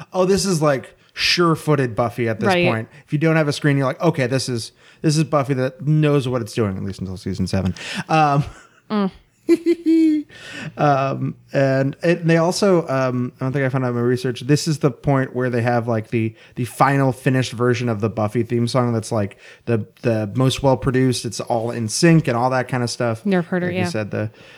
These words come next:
Speaker 1: the scream is gone, and this is the one they use for the rest of the series.
Speaker 2: Is the gong on this, at this point?
Speaker 1: I believe so.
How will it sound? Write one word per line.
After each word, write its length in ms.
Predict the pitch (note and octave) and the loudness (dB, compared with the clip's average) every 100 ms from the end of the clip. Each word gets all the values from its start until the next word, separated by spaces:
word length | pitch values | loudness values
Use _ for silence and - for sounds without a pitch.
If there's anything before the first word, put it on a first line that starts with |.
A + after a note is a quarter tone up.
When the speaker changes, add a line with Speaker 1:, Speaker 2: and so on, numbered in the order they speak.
| - | -6
Speaker 1:
the 120 | A#2 | -2
scream 500 | A2+ - - C#3 C3 | -2 -2 0 4 4
is 120 | B2+ A#2+ | 2 0
gone, 260 | A#2+ A2+ A2+ | 0 0 2
and 80 | |
this 140 | B2+ D3+ | 2 2
is 140 | C3+ | 2
the 80 | D3+ | 4
one 180 | C3 B2 | 4 4
they 100 | A#2+ | 4
use 220 | A#2 A2+ | 4 2
for 140 | - | -2
the 100 | A2+ | -2
rest 300 | G#2+ A2+ - | 0 0 -2
of 80 | G2+ | -8
the 60 | G2 | -10
series. 420 | - - - - - - | -10 -14 -18 -20 -20 -8
Speaker 2:
Is 180 | A3+ G#3 | -4 -2
the 80 | |
gong 480 | G#3 F#3+ G#3+ A#3+ C#4 | 0 2 2 2 0
on 260 | C#4+ C4 C4 | -2 -2 -2
this, 140 | C4+ - | -2 -4
at 140 | C4 | -6
this 140 | C4+ - | -6 -6
point? 380 | C#4 C4 C4+ - | -4 -4 -4 -8
Speaker 1:
I 80 | D#3+ | -8
believe 540 | D3+ C3+ C3+ G3 A#3 | -4 -4 -2 -2 -2
so. 440 | - A2+ C2 - | -4 -6 -6 -8